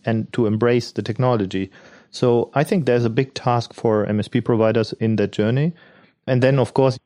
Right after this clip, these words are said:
initiatives like this staffing dot com, initiatives like Upwork is really doing nice work in terms of embracing remote work. They're great initiatives to generally, like, educate the market. So it's a combination. We have to do something as platforms. The traditional,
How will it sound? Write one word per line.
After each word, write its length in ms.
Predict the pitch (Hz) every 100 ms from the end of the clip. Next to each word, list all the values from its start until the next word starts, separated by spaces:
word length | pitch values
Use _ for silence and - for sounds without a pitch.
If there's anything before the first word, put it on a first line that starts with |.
| -
initiatives 580 | 131 123 120 117 107 110
like 320 | 107 104 120
this 180 | 110 -
staffing 480 | - 110 104 117
dot 200 | 101 95
com, 340 | - 107 101 104
initiatives 560 | 110 107 113 107 107
like 180 | 104 104
Upwork 380 | - 110 113 104
is 120 | 104
really 200 | 113 110
doing 260 | 104 107 104
nice 300 | 104 104 -
work 320 | 113 107 107
in 160 | 104 101
terms 240 | 107 101
of 160 | 104 -
embracing 500 | 104 107 104 113 104
remote 340 | 107 104 101
work. 280 | 101 101 - - - - -
They're 240 | 131 143
great 260 | 131 117 117
initiatives 540 | 113 107 107 107 101 -
to 280 | 113 104 -
generally, 720 | 117 117 127 110 101 101 98 _ -
like, 280 | 107 98 -
educate 500 | 110 107 101 107 95
the 80 | 90
market. 460 | 98 107 - 156 - _ _ _ -
So 180 | 135
it's 140 | 127 127
a 40 |
combination. 540 | 139 139 139 139 117 107
We 140 | 139
have 160 | 156 147
to 100 | 139
do 140 | 135
something 360 | 143 131 139 107
as 120 | -
platforms. 600 | - 139 - 135 139 - - - - -
The 100 | 113
traditional, 600 | - 127 135 135 131 131